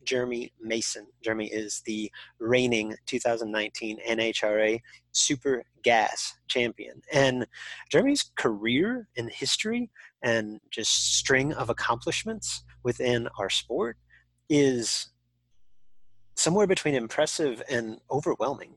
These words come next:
At just thirty-one years of age, obviously he climbed Mount Everest last season to win the Supergas World Championship. He's also a former I H R A World Champion, multi-time division champion, multi-time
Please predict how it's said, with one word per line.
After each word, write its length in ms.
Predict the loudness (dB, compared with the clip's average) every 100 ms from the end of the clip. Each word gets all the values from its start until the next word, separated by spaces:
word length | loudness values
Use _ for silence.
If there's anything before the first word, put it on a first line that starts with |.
| _
At 180 | -2 0
just 380 | 2 2 0 -2
thirty-one 400 | 0 2 0 0
years 220 | -2 -4
of 80 | -4
age, 460 | -2 0 0 -4 -10 -14 -18 -6
obviously 300 | -4 -2 -2
he 140 | -4
climbed 520 | -2 2 4 4 0 -2
Mount 220 | -2 0
Everest 520 | 0 0 -2 -4 -2
last 220 | -2 -2
season 300 | -4 -6 -8 -12
to 100 | -10
win 340 | -6 -6 -6 -12 _ -8
the 60 |
Supergas 600 | -6 -4 -2 -2 -2 -4
World 160 | -8 -8
Championship. 640 | -6 -6 -6 -4 -2 -4 -6 -18 -18 0
He's 100 | 2
also 280 | 4 2
a 40 | -2
former 300 | -2 -4 0
I 160 | 2 2
H 200 | 0 -4
R 100 | -4
A 60 |
World 200 | -4 -6
Champion, 440 | -6 -6 -8 -14 -14 _ -20 _
multi-time 680 | 2 2 4 2 2 -2 -4
division 340 | -6 -6 -6
champion, 480 | -8 -10 -10 -14 -20 _ -8
multi-time 920 | -2 0 2 2 2 0 0 0